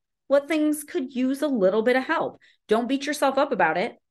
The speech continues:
Don't guilt yourself because you didn't do all the things perfectly. Nobody does all the things perfectly. That should never be the goal. But evaluate what's going well, what's not going well. Where is there area for improvement? Is this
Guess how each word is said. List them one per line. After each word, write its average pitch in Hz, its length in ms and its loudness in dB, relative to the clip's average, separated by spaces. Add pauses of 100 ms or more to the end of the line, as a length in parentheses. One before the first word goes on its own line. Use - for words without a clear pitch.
(380)
Don't 233 260 2
guilt 277 280 4
yourself 220 360 -2
because 180 260 -8
you 185 60 -2
didn't 180 160 -8
do 160 160 -2
all 226 340 6
the 269 140 2
things 254 220 0
perfectly. 202 540 0 (200)
Nobody 226 380 2
does 262 300 2
all 190 200 -4
the 226 100 -2
things 240 240 -4
perfectly. 202 460 0
That 214 180 -6
should 202 120 -10
never 185 280 -2
be 208 140 -4
the 294 100 -2
goal. 208 480 0 (540)
But 226 80 6
evaluate 233 520 0 (120)
what's 220 260 -2
going 269 240 0
well, 202 400 -2 (120)
what's 214 340 -2
not 202 200 -2
going 156 180 -6
well. 139 380 -8 (120)
Where 190 320 0
is 226 80 -2
there 277 180 4
area 220 280 2
for 247 180 -2
improvement? 202 560 -6 (380)
Is 269 260 0
this 285 200 -4